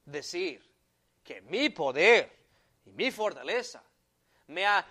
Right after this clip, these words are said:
me ha llevado donde estoy hoy di-, hoy día, mi sabiduría, mi diligencia, mi esmero. No, no, no, no, no, no, no. Son palabras desafiantes para Dios. Sépanlo.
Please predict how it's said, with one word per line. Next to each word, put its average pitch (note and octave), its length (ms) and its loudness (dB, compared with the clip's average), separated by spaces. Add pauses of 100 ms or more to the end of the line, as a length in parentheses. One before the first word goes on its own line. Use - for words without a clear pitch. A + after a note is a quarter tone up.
me F3 160 -2
ha A3+ 80 6
llevado F#3+ 440 10
donde G3+ 160 0
estoy F3+ 240 -2
hoy C#3+ 140 0
di-, F3+ 180 -6
hoy D3+ 160 0
día, D#3+ 240 0 (140)
mi A#3+ 320 -4
sabiduría, F#3+ 800 -2
mi A3+ 260 -2
diligencia, G#3+ 680 2 (140)
mi A3+ 200 0
esmero. A3 460 0
No, G3 280 -8
no, E3 180 -10
no, E3+ 200 -6
no, F3 180 -10
no, F3 200 -16
no, - 200 -20
no. - 160 -20 (800)
Son B3 240 -12
palabras A3+ 600 -4
desafiantes D#3 760 -8
para B2+ 180 -6
Dios. - 680 -16 (1900)
Sépanlo. B3+ 520 -14